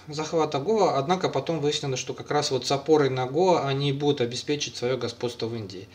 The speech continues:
И это начало именно серьезных таких европейских колониальных завоеваний, потому что вот там будет как бы их столица. Э, захват города, они показали, что они будут тут именно, э, так сказать, захватывать,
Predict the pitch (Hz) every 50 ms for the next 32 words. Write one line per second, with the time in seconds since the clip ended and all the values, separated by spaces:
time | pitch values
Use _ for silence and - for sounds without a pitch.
0 | - - - - - - - - - 143 170 202 196 185 165 156 139 - - 185
1 | 165 160 151 147 147 143 131 - 147 139 143 160 160 156 151 135 - - 127 -
2 | - 120 - - 127 123 127 123 - 143 135 - - 135 123 - 123 120 120 120
3 | 123 123 120 120 117 110 117 117 117 117 117 113 107 107 101 - - 113 113 110
4 | - - - 107 107 107 - - - 131 123 120 107 110 107 107 104 101 110 107
5 | 104 - - 131 127 160 220 226 - - - 190 185 185 185 - - - - -
6 | - - - - - - - - - - - - - 127 123 120 147 143 - 165
7 | 175 175 156 - - 135 139 165 156 139 127 135 131 131 127 - 123 - 127 131
8 | 139 127 123 - - - 127 127 135 127 123 131 123 117 120 - 117 113 127 127
9 | 120 120 117 113 107 101 98 - - - - - - - - - - - - -
10 | - - 120 117 113 127 - - 135 139 135 - 175 185 180 185 -